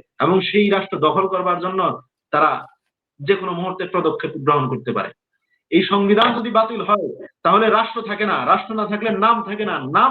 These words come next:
না থাকলে বৈদেশিক যে চুক্তি আছে, সেই চুক্তিগুলোও থাকে না,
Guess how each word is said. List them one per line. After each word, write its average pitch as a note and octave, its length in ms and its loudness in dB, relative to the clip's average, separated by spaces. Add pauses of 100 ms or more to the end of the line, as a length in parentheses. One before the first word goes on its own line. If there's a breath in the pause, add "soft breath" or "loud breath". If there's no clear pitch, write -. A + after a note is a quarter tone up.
না B3+ 100 0
থাকলে A3+ 340 -2 (500)
বৈদেশিক A#3 560 2
যে C4 100 0 (100)
চুক্তি C#4 300 -6
আছে, G3+ 240 2
সেই G3+ 160 2 (140)
চুক্তিগুলোও G3+ 540 2
থাকে E3+ 140 0
না, B2+ 120 -2